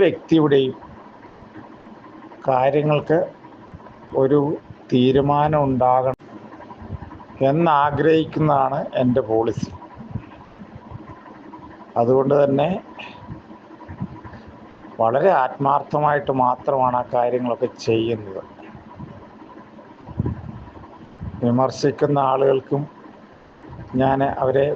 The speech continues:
കുറ്റം പറയുന്നില്ല. അവരുടെ അറിവില്ലായ്മ കൊണ്ട് അവര് പറയുന്നതാണ് എന്ന് കരുതുന്നു.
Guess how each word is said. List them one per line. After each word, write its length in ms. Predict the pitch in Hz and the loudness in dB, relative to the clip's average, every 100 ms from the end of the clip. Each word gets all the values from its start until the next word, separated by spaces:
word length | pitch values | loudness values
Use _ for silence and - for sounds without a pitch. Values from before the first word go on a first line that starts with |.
| - | -4
കുറ്റം 300 | 135 160 151 139 | -2 2 2 2
പറയുന്നില്ല. 540 | 135 147 143 123 117 127 - - - - - - - - - - - - - - - - - | 2 0 0 -2 -2 -6 -6 -18 -20 -20 -20 -20 -20 -20 -20 -20 -20 -20 -20 -20 -20 -20 -2
അവരുടെ 240 | 123 123 131 | 0 2 2
അറിവില്ലായ്മ 680 | 127 135 151 147 147 156 151 156 | 2 2 2 2 2 0 2 0
കൊണ്ട് 180 | 156 139 | 2 0
അവര് 200 | 135 147 - - | 0 -2 -4 -2
പറയുന്നതാണ് 720 | 127 135 147 147 135 131 135 139 - 131 | -2 0 -2 0 2 0 0 -4 -4 -2
എന്ന് 200 | 127 127 | 0 0
കരുതുന്നു. 480 | 123 117 113 123 | 0 0 -2 -4